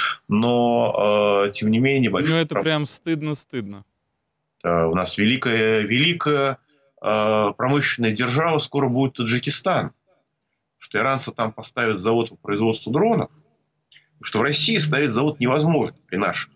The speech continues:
Speaker 1: министрах и при наших руководителях. А в Таджикистане возможно, потому что таджикские власти вменяемее российских в части развития экономики.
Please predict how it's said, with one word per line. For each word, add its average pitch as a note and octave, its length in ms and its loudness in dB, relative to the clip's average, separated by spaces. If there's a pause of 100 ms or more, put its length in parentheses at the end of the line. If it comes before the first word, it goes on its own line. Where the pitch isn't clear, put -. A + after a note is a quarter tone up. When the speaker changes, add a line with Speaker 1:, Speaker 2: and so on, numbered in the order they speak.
(760)
Speaker 1:
министрах G#2 440 0 (520)
и - 60 -8
при G#2 140 -2
наших G2+ 300 -2
руководителях. - 720 -4 (640)
А D#2+ 220 -2
в - 40 -18
Таджикистане D3+ 920 0 (180)
возможно, G3+ 640 0
потому A#2 340 -8
что - 180 -14 (340)
таджикские F3+ 560 -2
власти A#3 280 -2
вменяемее B2+ 640 0
российских - 540 -10
в - 40 -20
части - 280 -12
развития F#2 420 -6
экономики. - 520 -6